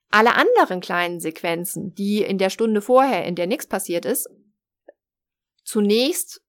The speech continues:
aufgenommen wurden, die sind sofort wieder überschrieben worden. Die werden also gar nicht in den Dauerspeicher gepackt. Ich hab da keinen Zugriff drauf. Und das ist etwas, da sagt der B G H, ja, das kann ich nutzen.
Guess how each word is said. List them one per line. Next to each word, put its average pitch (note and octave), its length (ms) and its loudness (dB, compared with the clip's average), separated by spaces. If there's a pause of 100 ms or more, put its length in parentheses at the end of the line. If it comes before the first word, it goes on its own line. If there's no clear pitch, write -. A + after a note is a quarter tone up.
(120)
aufgenommen F#3 640 -2
wurden, B3 340 2
die G#3 120 -10
sind G#3+ 220 -2
sofort C4 540 0
wieder A#3+ 180 -2
überschrieben F3+ 560 -8
worden. - 280 -14
Die E3+ 160 -14
werden G#3 240 -2
also F3+ 240 -4
gar F#3+ 200 0
nicht B3 220 -6
in F#3+ 100 -4
den F#3 120 -6
Dauerspeicher D#3+ 640 -6
gepackt. - 420 -20 (720)
Ich - 200 -8
hab G3 120 -2
da G#3+ 120 2
keinen E3 200 -10
Zugriff - 320 -20
drauf. - 300 -18 (640)
Und - 280 -2 (100)
das A3 320 2
ist - 160 -4
etwas, C#4 340 -4
da A3+ 120 -4
sagt A3 240 -4
der A#3 100 -2
B A3 140 -4
G G#3 160 -4
H, G3 160 -6
ja, E3+ 280 -6
das G#3 240 -2
kann A3 160 -6
ich G3 140 -6
nutzen. B3 320 -6